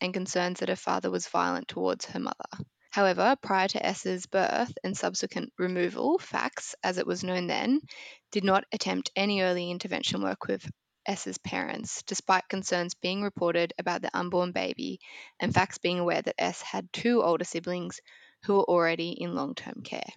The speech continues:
Although the file was allocated to a caseworker for a short period of time, it was closed on the basis that S's parents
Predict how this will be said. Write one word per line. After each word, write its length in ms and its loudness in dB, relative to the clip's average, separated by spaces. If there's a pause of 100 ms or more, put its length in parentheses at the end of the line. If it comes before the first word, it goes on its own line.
(340)
Although 260 8
the 120 4
file 260 6
was 180 4
allocated 460 2
to 80 0
a 40 0
caseworker 640 0
for 160 -2
a 40 0
short 260 2
period 240 2
of 120 -2
time, 540 2
it 80 0
was 160 0
closed 380 2
on 100 -2
the 60 -2
basis 460 0
that 200 -2
S's 280 -6
parents 540 -4